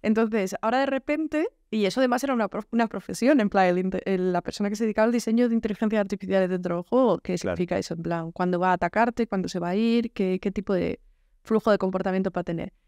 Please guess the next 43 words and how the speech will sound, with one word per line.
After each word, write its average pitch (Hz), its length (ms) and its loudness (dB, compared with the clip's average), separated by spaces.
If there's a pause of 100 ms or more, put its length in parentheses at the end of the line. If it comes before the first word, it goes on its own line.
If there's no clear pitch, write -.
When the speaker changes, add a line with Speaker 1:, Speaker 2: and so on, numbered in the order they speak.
(380)
Speaker 1:
Y 226 100 -2
esa 247 120 2
pobre 269 240 2
gente 277 340 0
yo 254 120 0
creo 247 160 -2
que 294 80 -2
se 247 80 -4
va 220 60 2
a - 40 -4
tener 240 200 0
que 220 100 -8
cambiar 208 260 0
el 254 160 2
nombre 262 380 2
porque - 220 -2
ahora 208 100 2
mismo 233 400 2
inteligencia 196 500 -2
artificial 226 380 0
es 294 80 2
machine 214 340 0
learning 302 540 2
y 190 400 2
las 185 180 -2
dos 180 180 -2
o 214 60 -2
tres 208 160 -2
variantes 196 460 0
que - 160 -2
hay 220 260 2 (320)
de 208 260 2
modelos, 208 920 2
digamos, 196 440 2
de, 185 440 0
de, 170 720 -4
de 185 220 -2
datos 185 340 0
grandes, 170 380 -2
¿no? 202 240 -2 (400)
Así 226 220 0
que 233 100 4
bueno, 180 360 2